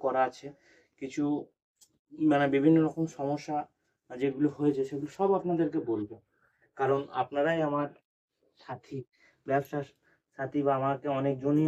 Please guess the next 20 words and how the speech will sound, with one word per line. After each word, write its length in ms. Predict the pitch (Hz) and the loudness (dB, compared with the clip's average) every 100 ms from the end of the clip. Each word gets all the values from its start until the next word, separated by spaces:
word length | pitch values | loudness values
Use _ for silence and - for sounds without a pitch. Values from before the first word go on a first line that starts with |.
| 143 | 0
আছে 180 | - 143 143 _ _ - | 0 -4 -4 _ _ -8
যারা 160 | 131 139 131 | -2 0 0
আমাকে 200 | 131 131 131 | -2 -4 -4
অনেক 160 | 135 120 | -4 -6
ভালোবাসেন। 480 | 127 127 123 - 135 151 _ _ - _ _ | -2 -2 -2 -6 -10 -10 _ _ -20 _ _
তো 60 | 143 135 135 127 | -4 -2 -2 -2
অবশ্যই 380 | 139 - 156 151 | -2 2 4 4
আমি 120 | 147 147 | 2 -2
সবটাই 340 | 139 127 143 151 | -6 -2 2 4
তাদেরকে 300 | 139 139 143 147 | 2 0 0 -2
শেয়ার 240 | - 135 139 - | -4 -4 -4 0
করব। 200 | 143 127 165 - _ _ _ _ _ 147 | 0 2 -2 -4 _ _ _ _ _ 4
তো 80 | 139 131 - _ _ _ | 4 4 -4 _ _ _
finally 360 | 151 165 185 220 170 | 0 2 4 4 4
ঘরটা 300 | 170 151 202 196 175 - 170 | 0 2 2 2 -2 -12 -6
আপাতত 320 | 151 151 170 175 151 | -2 0 0 0 4
গ্রাউন্ড 300 | 143 139 156 160 | 4 4 6 6
লেভেল 200 | 160 165 160 | 8 8 8
অবধি 160 | 156 151 | 6 4
উঠেছে। 320 | - 160 143 | 2 -2 0